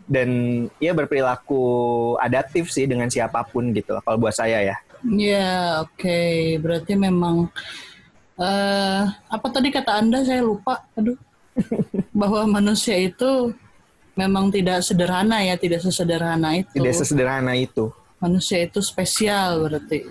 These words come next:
Speaker 1: Spesial.
Speaker 2: Dan kompleks.
Speaker 1: Dan, dan kompleks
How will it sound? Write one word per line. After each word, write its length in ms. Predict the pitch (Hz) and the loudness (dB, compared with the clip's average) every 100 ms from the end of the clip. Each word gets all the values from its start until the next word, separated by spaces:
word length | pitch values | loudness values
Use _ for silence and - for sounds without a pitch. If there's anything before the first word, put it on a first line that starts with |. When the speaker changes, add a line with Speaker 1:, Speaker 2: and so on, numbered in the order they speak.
| - | -20
Speaker 1:
Spesial. 720 | - - - 120 131 110 110 123 - - - - | -12 -6 -2 -2 0 -2 -2 -6 -14 -20 -18 -10
Speaker 2:
Dan 140 | - 185 | -2 0
kompleks. 360 | 185 185 202 143 | 2 2 2 0
Speaker 1:
Dan, 60 | 143 139 131 - - - - | 0 0 -2 -4 -6 -12 -2
dan 160 | 139 165 | 0 0
kompleks 460 | 214 214 139 131 | 0 0 -2 -4